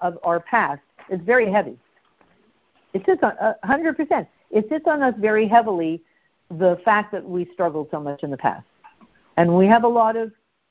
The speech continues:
complaints about it, as normal people would. And when we realize the struggles of the past are done, finished, over, we, then it doesn't necessarily have to be as, as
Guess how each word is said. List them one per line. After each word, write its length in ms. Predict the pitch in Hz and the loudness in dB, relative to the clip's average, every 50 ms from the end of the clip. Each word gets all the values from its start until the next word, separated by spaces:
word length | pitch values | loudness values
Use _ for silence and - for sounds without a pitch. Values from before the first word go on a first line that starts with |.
| _ _ | _ _
complaints 420 | - 247 233 349 330 262 180 - _ _ _ - | -14 -10 -4 -4 -4 -4 -6 -10 _ _ _ -14
about 280 | 160 156 160 147 135 127 | -12 -8 -6 -6 -6 -6
it, 120 | - - _ | -10 -12 _
as 160 | - 170 175 165 - _ _ _ _ - | -4 -4 -4 -4 -6 _ _ _ _ -10
normal 320 | 165 175 180 180 180 170 | -4 -2 -2 -2 -2 -2
people 300 | 175 208 190 185 196 214 | -4 -4 -4 -2 -2 0
would. 240 | 240 285 - - - _ _ _ _ _ _ _ _ _ _ _ _ _ _ _ _ _ _ _ _ _ - | 2 0 0 0 -2 _ _ _ _ _ _ _ _ _ _ _ _ _ _ _ _ _ _ _ _ _ 2
And 180 | - 202 214 220 | 2 4 4 4
when 160 | 226 233 233 | 2 2 2
we 140 | 233 240 240 | 0 -2 -2
realize 560 | 233 302 339 339 277 226 202 202 202 196 196 _ _ _ _ _ _ _ | 0 -2 0 2 2 2 2 2 0 -4 -8 _ _ _ _ _ _ _
the 140 | 190 202 208 214 | -12 -12 -10 -4
struggles 320 | - 269 262 254 269 247 | 0 0 0 0 -2 -6
of 120 | 254 247 247 | -6 -8 -8
the 60 | 214 | -8
past 240 | 233 233 220 220 - | -6 -6 -6 -6 -8
are 60 | 180 | -12
done, 600 | 175 156 151 - 220 226 190 143 131 135 127 - _ _ _ _ _ - | -12 -10 -4 -2 -2 -2 -2 -4 -8 -12 -18 -20 _ _ _ _ _ -2
finished, 420 | 277 277 262 208 120 - - - _ _ - | -2 -2 -2 -2 -8 -10 -14 -20 _ _ 0
over, 440 | 214 262 285 269 214 170 139 - - _ _ _ _ _ _ _ _ _ _ _ _ _ _ _ _ _ _ _ _ _ _ - | 0 2 2 2 0 -4 -6 -8 -10 _ _ _ _ _ _ _ _ _ _ _ _ _ _ _ _ _ _ _ _ _ _ -8
we, 420 | - 190 196 233 240 220 214 - _ _ _ _ _ _ _ _ _ _ _ _ - | -6 -2 0 2 0 0 -2 -6 _ _ _ _ _ _ _ _ _ _ _ _ -6
then 340 | 208 185 226 226 220 214 226 220 | 2 4 4 4 4 2 -2 -2
it 180 | 226 214 - - | -4 -4 -2 2
doesn't 300 | 247 226 226 233 254 240 | 0 0 0 0 -4 -2
necessarily 440 | 233 220 226 - 233 220 208 202 202 | -2 -2 -2 0 -2 0 0 0 0
have 200 | 214 202 202 - | 0 -2 -2 -4
to 60 | 202 | -10
be 180 | 180 190 202 - | -6 -6 -4 -2
as, 160 | 196 190 185 180 - - - | 0 0 0 -2 -4 -4 -2
as 140 | 180 180 | -2 -2